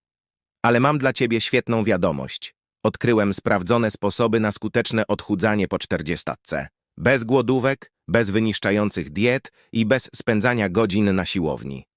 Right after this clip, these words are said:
W moim nowym e-booku Nowa Ty po czterdziestce znajdziesz wszystko, czego potrzebujesz.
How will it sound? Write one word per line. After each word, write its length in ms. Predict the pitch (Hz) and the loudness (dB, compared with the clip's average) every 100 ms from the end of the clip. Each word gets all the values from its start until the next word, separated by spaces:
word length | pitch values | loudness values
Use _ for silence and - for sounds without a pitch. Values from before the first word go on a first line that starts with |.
| _ _ - | _ _ -4
W 60 | 98 | 2
moim 320 | 147 156 160 | 4 4 4
nowym 320 | 214 190 160 - | 2 2 2 2
e-booku 480 | 107 147 - 135 | 2 2 2 2
Nowa 340 | 117 127 135 120 | 4 4 4 2
Ty 140 | 117 | 2
po 140 | 98 90 | 0 -2
czterdziestce 960 | - 98 90 127 135 - - 151 175 - - | 2 0 2 0 0 -6 -4 0 0 -4 -2
znajdziesz 460 | 104 120 104 107 | 2 2 2 0
wszystko, 500 | - - 180 - 170 | 0 0 0 0 -2
czego 260 | 160 127 113 | 2 2 2
potrzebujesz. 880 | 107 - 98 69 65 50 - - | 2 0 -2 -2 -4 -4 -8 -12